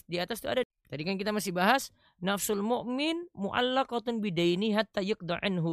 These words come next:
Jiwa seorang mukmin masih bergantung dengan utangnya hingga dia melunas-, hingga dia melunasinya.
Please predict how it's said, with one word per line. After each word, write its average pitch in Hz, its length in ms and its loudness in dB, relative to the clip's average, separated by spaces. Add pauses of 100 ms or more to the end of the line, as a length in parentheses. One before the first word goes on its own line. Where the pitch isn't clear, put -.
Jiwa 190 320 4
seorang 226 320 0
mukmin 247 480 -4
masih 233 320 -2
bergantung 262 480 0
dengan 247 240 -2
utangnya 247 480 -2
hingga 254 400 0
dia 254 320 -4
melunas-, 339 400 0
hingga 262 160 4
dia 302 240 0
melunasinya. 185 480 -2